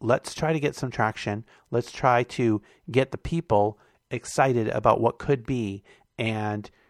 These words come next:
create a groundswell and create this political revolution. So that's, that's my take, a little bit, uh, different from the author's take here.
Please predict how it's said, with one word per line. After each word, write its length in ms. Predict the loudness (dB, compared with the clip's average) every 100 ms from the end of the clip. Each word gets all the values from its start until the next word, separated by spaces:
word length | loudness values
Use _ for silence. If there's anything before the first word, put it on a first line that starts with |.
| _
create 400 | -6 -2 -2 -2 _ -18 -6
a 80 | -4
groundswell 600 | 0 0 -2 -4 -2 -2
and 80 | -4
create 260 | -6 -6
this 140 | -8 -12
political 420 | -8 -8 -6 -6
revolution. 640 | -4 -6 -8 -12 -16 -20 -20
So 320 | -14 -10 -10 -14 _ _ _ _ _ _
that's, 360 | -4 -4 -8 -16
that's 280 | 0 0 2
my 160 | -2 -4
take, 360 | -4 -6 -8 -10
a 60 |
little 200 | -6 -4
bit, 240 | -2 -4 -2
uh, 440 | -2 -2 -4 -6 -8
different 360 | -8 -8 -8 -10
from 180 | -8 -8
the 120 | -8
author's 380 | -8 -8 -10 -12
take 280 | -12 -14 -12
here. 240 | -16 -16